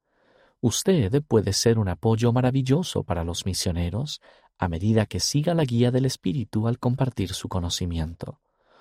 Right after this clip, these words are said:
Ore diligentemente para que el Espíritu lo acompañe mientras ayuda a los demás, en especial a los que hoy día no son miembros de la iglesia,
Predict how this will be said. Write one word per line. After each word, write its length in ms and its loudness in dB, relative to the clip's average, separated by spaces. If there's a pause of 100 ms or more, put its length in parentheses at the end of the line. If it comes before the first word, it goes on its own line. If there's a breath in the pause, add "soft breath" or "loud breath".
(340 soft breath)
Ore 320 4
diligentemente 1120 -2 (360 soft breath)
para 220 -4
que 160 -4
el 80 -4
Espíritu 520 -2
lo 120 4
acompañe 600 -4
mientras 500 -2
ayuda 440 0
a 20 0
los 240 -2
demás, 520 -4 (520)
en 120 -4
especial 640 0
a 40 2
los 220 -2
que 120 0
hoy 140 2
día 260 0
no 160 4
son 260 0
miembros 400 0
de 60 -4
la 80 -2
iglesia, 560 -4